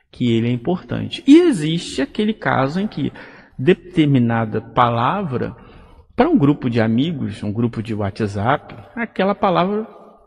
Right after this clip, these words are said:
às vezes sai até como elogio, né? Então, dependendo de como você usa. Então, não é a palavra em si,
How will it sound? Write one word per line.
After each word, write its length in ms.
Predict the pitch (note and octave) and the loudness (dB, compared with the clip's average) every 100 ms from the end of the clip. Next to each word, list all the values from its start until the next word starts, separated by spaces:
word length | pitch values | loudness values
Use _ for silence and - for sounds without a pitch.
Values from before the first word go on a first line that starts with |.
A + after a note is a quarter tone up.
| _ | _
às 140 | D#3+ | 4
vezes 220 | D#3 F#3+ G3 | 6 4 4
sai 140 | G3 | 0
até 180 | E3+ F#3+ | 0 -2
como 220 | - G3+ | 0 0
elogio, 600 | G3+ F#3+ A#2 B2 C3+ A#2+ - - - - | 2 2 2 0 -2 -4 -12 -20 -20 -12
né? 320 | - B2 F#3 D#3+ | -2 0 0 -2
Então, 280 | - E3+ | -2 0
dependendo 760 | D#3+ F3 E3+ C#3+ B2 C3 D#3+ B2+ | 2 0 0 -2 0 0 0 -2
de 140 | A#2 | -4
como 300 | A#2+ A2+ A#2+ | -6 -4 -2
você 300 | A#2 B2+ - | -2 -4 -2
usa. 280 | F3 C3+ A#2 | -2 0 -2
Então, 180 | B2 E3+ | -2 2
não 220 | G3 G#3 | 4 4
é 100 | G3+ | 2
a 80 | A#3 | 0
palavra 640 | A3+ D3 B2 B2 B2+ B2 | 0 0 2 2 0 0
em 140 | B2 A#2 | -4 -6
si, 420 | - - B2+ A#2+ | -10 -4 -2 -2